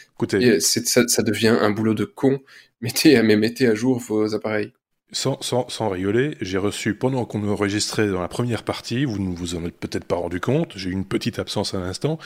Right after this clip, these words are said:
Speaker 1: puisque l'hébergeur du site lestechno point B E m'a envoyé un mail un petit peu urgent, indiquant qu'un des, un des, des, des plugins installés sur le site lestechno point B E avait une, un problème de, de sécurité, euh, et, euh, demandait de l'in-,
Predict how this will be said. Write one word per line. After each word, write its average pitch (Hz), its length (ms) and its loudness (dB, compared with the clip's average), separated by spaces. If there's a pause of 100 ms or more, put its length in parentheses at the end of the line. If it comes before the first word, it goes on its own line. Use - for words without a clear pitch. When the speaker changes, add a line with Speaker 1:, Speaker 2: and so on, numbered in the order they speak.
(340)
Speaker 1:
puisque - 280 -6
l'hébergeur 101 720 0
du 92 100 -8
site - 340 -4
lestechno 101 360 -4
point 95 180 -4
B 95 60 -2
E 123 180 4
m'a 127 80 -4
envoyé 95 440 -2
un 101 100 -2
mail 107 180 0
un 92 80 -2
petit - 140 -10
peu - 140 -6
urgent, 107 500 0
indiquant 101 440 -2
qu'un 123 220 0
des, 101 640 -4 (400)
un 92 120 -8
des, 90 260 -2
des, 92 220 -4
des 101 160 -2
plugins 131 380 2
installés 101 360 -2
sur 90 240 -8
le 92 100 -4
site - 260 -2
lestechno 107 320 -4
point 98 160 -2
B 95 60 -4
E 101 840 0
avait 104 140 0
une, 101 140 0
un 104 140 -8
problème 104 420 0
de, 92 200 -6 (300)
de 101 80 -2
sécurité, 110 640 -2 (400)
euh, 90 880 -2
et, 104 160 0
euh, 90 240 0
demandait 92 340 -2
de 113 100 2
l'in-, 95 140 0